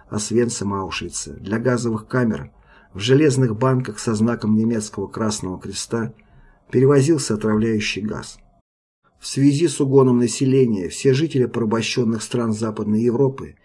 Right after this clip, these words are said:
оказались вместе со своими товарищами по несчастью с Востока в концентрационных лагерях Германии.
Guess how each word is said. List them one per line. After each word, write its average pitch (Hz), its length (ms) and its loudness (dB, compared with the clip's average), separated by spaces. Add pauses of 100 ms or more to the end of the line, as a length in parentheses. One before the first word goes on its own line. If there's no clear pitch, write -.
(360)
оказались 143 640 2
вместе 139 380 0
со 107 160 -6
своими 110 380 -2
товарищами 117 640 0
по 110 140 -2
несчастью 123 640 0
с - 100 -8
Востока 127 580 -2
в - 120 -18
концентрационных 107 880 -2
лагерях 107 340 0
Германии. 107 680 -2